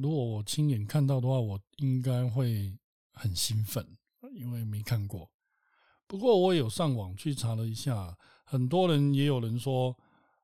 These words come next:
就是这个就是平行时空的画面啊。还有我查到一个资料，就是目前最多海市蜃楼的景象，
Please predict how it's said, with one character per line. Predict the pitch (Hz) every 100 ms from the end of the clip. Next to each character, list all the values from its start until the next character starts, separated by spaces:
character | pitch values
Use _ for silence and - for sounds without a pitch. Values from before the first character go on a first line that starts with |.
| _
就 | 147
是 | 135 135 123 113 -
这 | 139
个 | 131
就 | 123
是 | 127 127
平 | 120 123
行 | 120
时 | 117 127
空 | 123 135
的 | 127
画 | 120 127
面 | 123 120
啊。 | 110 104 101 98 101 - - _ _ _ _ _
还 | 185
有 | 220
我 | 151 123
查 | 123
到 | 165 190
一 |
个 | 170
资 | 170
料， |
就 | 165
是 | 180
目 | 220 196
前 | - 127
最 | 139 180
多 | 147 160 160
海 | -
市 | 101 151
蜃 | 139 175 135
楼 | 117
的 | 120 120
景 | - 104 95
象， | 98 160 113